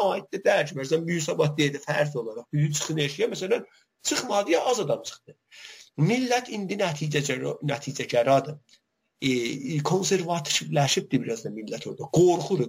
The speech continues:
Məsələ, baxın, keçmiş hələ mən son, keçən on ilin söhbətini, on, on iki ilin söhbətini edirəm. Baxın, həştad beş hərəkatında, min doq-,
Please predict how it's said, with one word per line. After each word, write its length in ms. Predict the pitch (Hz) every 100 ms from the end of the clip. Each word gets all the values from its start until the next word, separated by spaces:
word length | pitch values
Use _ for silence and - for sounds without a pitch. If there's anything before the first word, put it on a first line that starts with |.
| 127
Məsələ, 300 | 127 147 180
baxın, 380 | 190 160 160 160 - _ _ _ _ -
keçmiş 480 | 147 175 156 165 175
hələ 220 | 185 160 160
mən 200 | 180 156
son, 300 | 165 160 - 170 170 151
keçən 240 | 185 202 190
on 220 | 151 135
ilin 180 | 127 127
söhbətini, 560 | 110 101 120 117 -
on, 160 | 131 120 117
on 100 | 120
iki 220 | 113 123
ilin 100 | 117
söhbətini 460 | - - - -
edirəm. 160 | 104 139
Baxın, 300 | 170 160 156 - - 190
həştad 320 | - 175 - -
beş 160 | 147 - -
hərəkatında, 840 | 147 147 147 139 123 - 123 135 147
min 160 | 131 135
doq-, 220 | 123